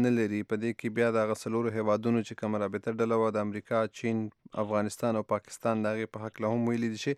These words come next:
دغې څه ګټې نه دي راوړي. پوښتنه دا کوم چې که، آه، د سولې دغه عمل د بحالولو څه پلان نه لري، نو د افغانستان د حکومت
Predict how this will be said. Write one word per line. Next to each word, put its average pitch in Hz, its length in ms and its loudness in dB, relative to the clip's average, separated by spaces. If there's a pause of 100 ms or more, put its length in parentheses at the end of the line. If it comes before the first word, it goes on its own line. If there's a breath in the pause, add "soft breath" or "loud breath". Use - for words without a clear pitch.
(480 loud breath)
دغې 135 260 8
څه 135 60 0 (100)
ګټې 135 240 4 (440 loud breath)
نه 143 60 10 (100)
دي 127 120 6
راوړي. 113 340 10
پوښتنه 190 280 6 (100)
دا 170 140 10
کوم 185 220 6
چې 165 160 4
که، 160 100 10 (500 loud breath)
آه، 131 280 8 (440)
د - 20 8 (320)
سولې 165 200 4 (120)
دغه 160 160 8 (120)
عمل 151 240 8
د 131 100 8
بحالولو 135 480 6
څه - 140 -10
پلان 147 220 8 (100)
نه 151 100 6
لري، 156 220 4
نو 123 140 6
د - 80 -
افغانستان 120 520 6
د 123 140 4
حکومت 135 300 4